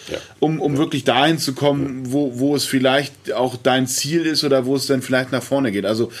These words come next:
Speaker 2: ich hatte auch eine Situation, dass ich jemanden hatte in, in meiner damaligen Firma, d-, der total von mir überzeugt war, also mehr in mir gesehen hat, als ich selber in mir in dem Zei-,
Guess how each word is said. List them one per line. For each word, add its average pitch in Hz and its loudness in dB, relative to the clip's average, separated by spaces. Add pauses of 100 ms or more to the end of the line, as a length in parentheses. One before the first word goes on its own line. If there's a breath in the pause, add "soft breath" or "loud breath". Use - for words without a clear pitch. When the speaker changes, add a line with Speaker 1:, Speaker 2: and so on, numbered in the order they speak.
(280 loud breath)
Speaker 2:
ich - -4
hatte 127 4
auch 143 2
eine 143 2
Situation, 139 2
dass 131 2
ich 123 -4
jemanden 131 0 (440 loud breath)
hatte 139 0
in, 135 0
in 131 0
meiner 127 2
damaligen 127 2
Firma, 135 2 (300 loud breath)
d-, 139 -10
der 127 2
total 135 0
von 180 0
mir 160 2
überzeugt 147 2
war, 131 4
also 127 2
mehr 143 4
in 160 0
mir 165 2
gesehen 143 2
hat, 151 0
als 123 0
ich 143 -2
selber 139 4
in 123 -2
mir 117 0
in 117 -4
dem 120 0
Zei-, 117 0